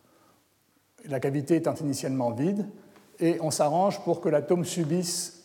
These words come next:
une impulsion Rabi d'angle pi sur deux.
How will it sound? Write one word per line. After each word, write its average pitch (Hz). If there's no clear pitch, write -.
une 185
impulsion 165
Rabi 151
d'angle 160
pi 196
sur 135
deux. 120